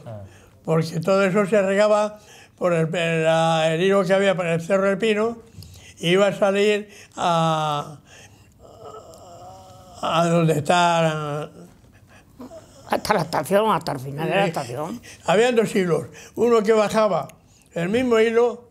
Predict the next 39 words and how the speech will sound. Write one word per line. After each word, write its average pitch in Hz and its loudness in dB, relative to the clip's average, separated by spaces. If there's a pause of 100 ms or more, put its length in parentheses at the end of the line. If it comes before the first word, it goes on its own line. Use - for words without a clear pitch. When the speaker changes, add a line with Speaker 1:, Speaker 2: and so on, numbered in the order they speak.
Speaker 2:
que 226 -6
venía 190 0
por 180 -2
el 165 -4
Cerro 180 -4
del 170 -4
Pino, 185 -6 (480)
bajaba 208 2
uno 240 2
por 220 -2
la 190 0
Glorieta 208 0
para 190 -2
abajo. 160 -4
Speaker 3:
Sí, - -16 (460)
allí 196 -8
no 202 -8
bañaba. 165 -6 (100)
Speaker 2:
Y, 214 2
se 220 4
re-, 226 2
y 208 -2
ya 214 2
por 196 -6
ahí 220 -2
se 320 -2
regaban 202 0
toda 202 0
la 185 -2
parte 185 -2
de, 160 -6 (480)
y 240 2
había 247 4
otro 214 0 (160)
que 208 0
continuaba 190 0
por 165 -6
la 185 0
estación 202 0